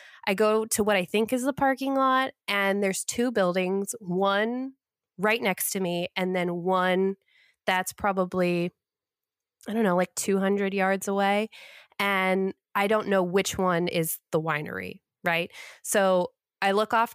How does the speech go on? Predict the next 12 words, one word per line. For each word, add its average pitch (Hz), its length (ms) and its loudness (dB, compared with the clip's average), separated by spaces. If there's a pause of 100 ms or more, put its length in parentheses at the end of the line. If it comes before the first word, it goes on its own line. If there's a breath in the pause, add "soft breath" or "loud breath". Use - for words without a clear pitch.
(120)
to 220 380 2 (320)
the 202 120 0
one 208 180 2
that's 214 160 0
closest 185 460 0
to 190 80 -2
me, 175 200 0
and 185 140 0
it - 80 -4
says 180 540 0 (200)
that 175 380 -2 (160)
the 170 320 0